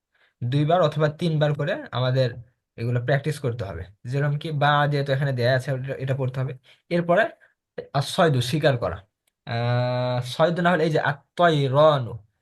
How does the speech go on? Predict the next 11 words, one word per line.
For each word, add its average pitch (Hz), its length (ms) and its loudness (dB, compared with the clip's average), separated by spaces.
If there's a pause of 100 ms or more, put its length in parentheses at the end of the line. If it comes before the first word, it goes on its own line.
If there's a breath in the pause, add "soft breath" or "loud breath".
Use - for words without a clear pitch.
(260)
এই 160 140 -2
যে 180 80 -2 (140)
এই 170 120 -2
শব্দটা 170 340 -2
কিন্তু 165 180 -2
আমাদের 165 220 2
সেদিন 165 280 -4
গেল, 131 180 0 (200)
মনে 156 200 0
আছে? 151 260 -2 (720)
আত্ময়রনু 156 720 2